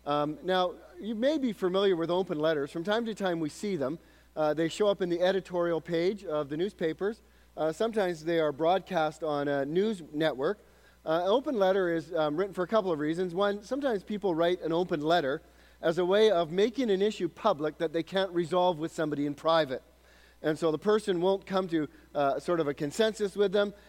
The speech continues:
and so they say, "Fine, I'm gonna make this issue public." Uh, another reason, though, people write open letters is just to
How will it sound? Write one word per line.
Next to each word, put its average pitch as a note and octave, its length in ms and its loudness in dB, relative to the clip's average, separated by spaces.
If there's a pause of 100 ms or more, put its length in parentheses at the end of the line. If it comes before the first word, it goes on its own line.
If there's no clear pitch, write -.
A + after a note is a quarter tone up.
(120)
and D#3 120 0
so E3+ 140 2
they D#3 140 2
say, D#3+ 180 0
"Fine, F3+ 400 2
I'm F#3+ 160 2
gonna G3 140 2
make F3+ 180 -2
this D#3+ 240 -4
issue F3 320 0
public." C#3 460 -2 (580)
Uh, D#3+ 200 2
another B3 340 2
reason, E3+ 300 0
though, E3 120 0
people F3+ 320 -2
write E3 240 2
open E3+ 300 -2
letters D#3+ 340 0
is F3 140 -8
just B3 240 -6
to F#3+ 180 2